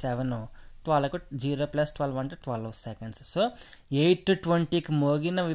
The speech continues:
బెల్స్ మళ్ళీ ఏ ఇంటర్వల్కి మోగుతాయి? సారీ, బెల్స్ కాదు, ఇక్కడ ట్రాఫిక్ లైట్స్. ఎయిట్ ట్వంటీకి ఆన్ అయిన ట్రాఫిక్ లైట్స్ మళ్ళీ ఎప్పుడు ఆన్ అవుతాయి? ఎయిట్ ట్వంటీ సెవెన్ పాయింట్ ట్వెల్వ్ సెకండ్స్కి ఆన్ అవుతాయి. అంటే, ఎయిట్ అవర్స్,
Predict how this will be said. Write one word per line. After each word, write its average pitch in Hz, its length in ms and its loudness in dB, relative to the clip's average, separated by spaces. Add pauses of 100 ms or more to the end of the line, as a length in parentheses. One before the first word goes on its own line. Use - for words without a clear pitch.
(100)
బెల్స్ 147 340 4 (240)
మళ్ళీ 165 240 4 (160)
ఏ 175 40 6 (100)
ఇంటర్వల్కి 175 460 4
మోగుతాయి? 170 340 2 (760)
సారీ, 151 200 4 (100)
బెల్స్ 156 280 4
కాదు, 131 180 2
ఇక్కడ - 140 -12 (120)
ట్రాఫిక్ 147 380 2
లైట్స్. 156 220 2 (120)
ఎయిట్ 156 200 -2 (100)
ట్వంటీకి 160 560 0 (320)
ఆన్ 160 180 4
అయిన 185 160 2 (120)
ట్రాఫిక్ 151 400 2
లైట్స్ 147 220 2 (100)
మళ్ళీ 165 160 2 (100)
ఎప్పుడు 175 220 0 (120)
ఆన్ 160 140 4
అవుతాయి? 196 260 0 (520)
ఎయిట్ 170 260 4 (140)
ట్వంటీ 160 320 2 (160)
సెవెన్ 147 320 4 (1500)
పాయింట్ 156 520 2 (380)
ట్వెల్వ్ 139 320 2
సెకండ్స్కి 156 480 2
ఆన్ 127 100 2
అవుతాయి. 127 200 -2
అంటే, 180 120 2 (160)
ఎయిట్ 165 200 2 (200)
అవర్స్, 165 320 4